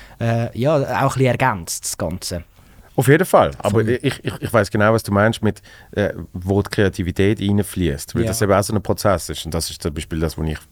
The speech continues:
Speaker 2: für mich gemerkt habe, wo ich dann gesagt habe, äh, ich will, ich will unbedingt Stand-up-Comedy machen.
Speaker 1: Mhm.
Speaker 2: Und ich das eben noch so nebenbei gemacht habe mit dem ersten Programm, habe ich dann irgendwann gemerkt, es,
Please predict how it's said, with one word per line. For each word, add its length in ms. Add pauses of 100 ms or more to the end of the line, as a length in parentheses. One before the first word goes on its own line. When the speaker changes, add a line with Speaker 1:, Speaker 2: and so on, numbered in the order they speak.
(120)
Speaker 2:
für 180
mich 300
gemerkt 400
habe, 220 (260)
wo 80
ich 80
dann 140
gesagt 280
habe, 280
äh, 20 (140)
ich 180
will, 400
ich 140
will 220
unbedingt 480
Stand-up-Comedy 640
machen. 420 (220)
Speaker 1:
Mhm. 340 (800)
Speaker 2:
Und 120
ich 80
das 220
eben 200
noch 100
so 100
nebenbei 640
gemacht 440
habe 400
mit 140
dem 80
ersten 300
Programm, 920 (1200)
habe 160
ich 60
dann 100
irgendwann 280
gemerkt, 380
es, 180